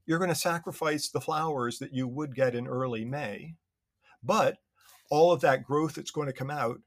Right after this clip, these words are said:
you're gonna have flowers later than in late June, July, maybe August. So you just delay the flowering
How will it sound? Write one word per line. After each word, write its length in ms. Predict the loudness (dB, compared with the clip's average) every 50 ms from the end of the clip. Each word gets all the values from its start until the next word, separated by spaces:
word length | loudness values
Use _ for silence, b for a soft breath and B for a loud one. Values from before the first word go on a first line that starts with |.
| _ _ _ _ -2
you're 120 | 0 2
gonna 160 | 2 2 0
have 240 | 0 -2 -2 -4 -4
flowers 540 | -2 0 0 0 2 0 0 -2 -2 -2 0
later 360 | 0 0 0 0 -2 -2 -2
than 300 | -2 -2 -2 -2 -4 -6
in 200 | -6 -6 -6 -4
late 280 | -2 -4 -4 -4 -6 -8
June, 420 | -4 -4 -2 -2 -2 -2 -4 -4
July, 420 | -6 -4 -4 -2 0 0 0 -2
maybe 340 | -2 -4 -4 -6 -6 -8 -8 -8
August. 540 | -8 -10 -10 -10 -14 -16 -16 -16 -10 -4
So 80 | -2 -2
you 80 | 0 0
just 300 | 0 -2 -2 -4 -8 -4
delay 440 | -4 -2 0 2 2 2 2 0
the 140 | -2 -4 -6
flowering 540 | -8 -8 -8 -8 -8 -8 -10 -14 -16 -20